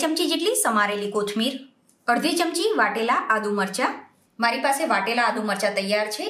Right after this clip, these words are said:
એટલે મેં એ ઉમેર્યા છે. તમારે આમાં સમારીને આદુ મરચાં ઉમેરવા હોય તો પણ ઉમેરી શકાય. અડધી ચમચી ખાંડ ઉમેરીશું. આની સાથે આપણે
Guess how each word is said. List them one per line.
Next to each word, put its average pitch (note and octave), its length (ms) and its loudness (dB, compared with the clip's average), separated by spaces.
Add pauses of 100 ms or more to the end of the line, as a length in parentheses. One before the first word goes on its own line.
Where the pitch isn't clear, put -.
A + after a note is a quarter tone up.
એટલે A#3+ 220 2
મેં C4+ 100 0 (120)
એ B3+ 40 0 (120)
ઉમેર્યા G3 440 0
છે. - 100 -2 (280)
તમારે G#3 320 2
આમાં G#3 200 0
સમારીને A#3+ 460 2
આદુ G3 220 -2
મરચાં F#3+ 320 -2
ઉમેરવા G3 340 -2
હોય G#4 180 0
તો C4+ 120 2
પણ G3 180 0
ઉમેરી F#3+ 300 -6
શકાય. - 280 -2 (400)
અડધી B3+ 280 2
ચમચી E4 360 0
ખાંડ G#3 300 0
ઉમેરીશું. G3+ 480 -2 (460)
આની A3+ 260 2
સાથે A3+ 300 0 (300)
આપણે A#3 180 0